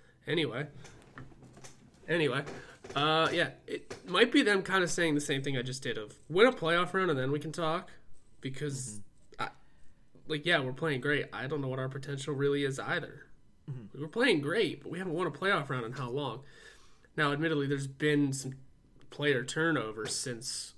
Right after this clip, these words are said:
Speaker 1: we last won a playoff round, but nine wins in a row and you still don't have any sort of idea? You have to have something in there.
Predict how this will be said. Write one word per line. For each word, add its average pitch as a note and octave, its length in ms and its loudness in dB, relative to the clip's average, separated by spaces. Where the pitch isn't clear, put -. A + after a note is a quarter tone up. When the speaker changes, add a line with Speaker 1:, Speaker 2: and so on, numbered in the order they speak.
Speaker 1:
we C3+ 140 -4
last B2 320 -6
won B2 100 -6
a G#2 60 -8
playoff G#2+ 440 -12
round, A2+ 300 -10
but - 480 -14
nine G#3 440 8
wins A3 180 12
in G#3 100 8
a G3+ 60 10
row F3+ 320 6
and E3+ 100 6
you D3 60 4
still E3 320 2
don't E3 220 0
have D#3 300 2
any B2+ 340 -4
sort B3+ 300 -2
of C#4+ 80 -2
idea? C#4+ 500 2
You A#3+ 140 6
have F#3+ 140 4
to D3 100 0
have A2+ 120 -2
something B2+ 460 -6
in F#2+ 160 -10
there. F2+ 320 -10